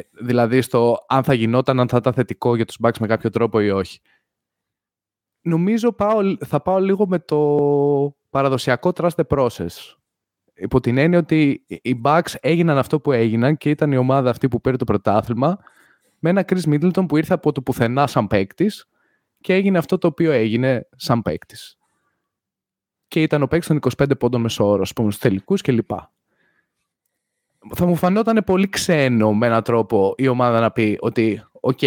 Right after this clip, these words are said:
καλώς ήσουν ως εδώ, ε, θα μειώσουμε λίγο το ρόλο σου» και για να τον πάρει ποιος. Αυτό λίγο δεν είναι και με αυτό που είπε ο Ματζού, με το πόσο δύσκολο είναι να χτίσεις μια ομάδα γύρω από το Γιάννη.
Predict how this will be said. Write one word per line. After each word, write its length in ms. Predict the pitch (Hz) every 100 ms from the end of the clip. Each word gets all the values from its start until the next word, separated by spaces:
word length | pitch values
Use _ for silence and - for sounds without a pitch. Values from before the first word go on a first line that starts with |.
| 123 139
καλώς 340 | - 123 139
ήσουν 140 | - 120
ως 120 | 113
εδώ, 480 | 113 98 113 170 214 _ _ _ _ -
ε, 600 | 110 120 120 120 120 117 123 -
θα 120 | 135
μειώσουμε 360 | 131 143 - 117
λίγο 180 | 117
το 120 | 113 107
ρόλο 260 | 110 131
σου» 240 | 139 208 233
και 80 | -
για 120 | 156
να 60 |
τον 120 | 147 151
πάρει 200 | 180 180
ποιος. 600 | - 117 90 - - _ _ _ _ _ _ _ _ _ _ _ _ _ _ _ _ _
Αυτό 300 | - 120 175
λίγο 200 | 196 196
δεν 120 | 175
είναι 80 | 196
και 120 | 196
με 80 | 156
αυτό 180 | 123 123
που 80 | 120
είπε 120 | 110
ο 40 |
Ματζού, 680 | 110 107 101 110 101 95 92 _ _ _ _ _ _ _
με 100 | -
το 100 | 120
πόσο 260 | 113 127 123
δύσκολο 360 | 113 - 113 113
είναι 100 | 110
να 80 |
χτίσεις 240 | 107 - 101
μια 140 | 104
ομάδα 600 | 104 104 95 98 90 - _
γύρω 380 | - 107 120 110
από 120 | 104
το 100 | 101
Γιάννη. 520 | 98 95 90 82 101